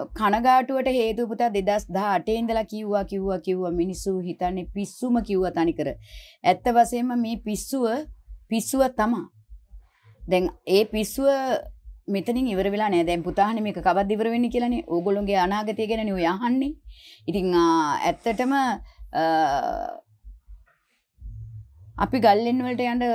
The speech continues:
කාලයක් ආවා කියලා හිතනවා මම කියන්නේ මිනිස්සුන්ට ඉදිරියට යනකොට, යනකොට, යනකොට ගල්ලෙන් ඇසට යන්න වෙයිද දන්නේ නෑ. ඒ තරම්ම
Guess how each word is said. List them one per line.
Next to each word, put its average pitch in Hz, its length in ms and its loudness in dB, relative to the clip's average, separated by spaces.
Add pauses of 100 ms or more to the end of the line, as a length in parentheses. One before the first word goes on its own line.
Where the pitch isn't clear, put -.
(100)
කාලයක් 233 440 2
ආවා 220 320 2
කියලා 226 300 2
හිතනවා 214 460 -4
මම 208 140 -4
කියන්නේ 214 300 -4
මිනිස්සුන්ට 196 520 -6
ඉදිරියට 196 380 -2
යනකොට, 202 320 0
යනකොට, 202 280 -2
යනකොට 208 280 -4
ගල්ලෙන් 190 340 0
ඇසට 190 240 -6
යන්න 190 220 -4
වෙයිද 196 220 -2
දන්නේ 175 300 -2
නෑ. 170 180 -2 (760)
ඒ 180 140 0
තරම්ම 185 380 0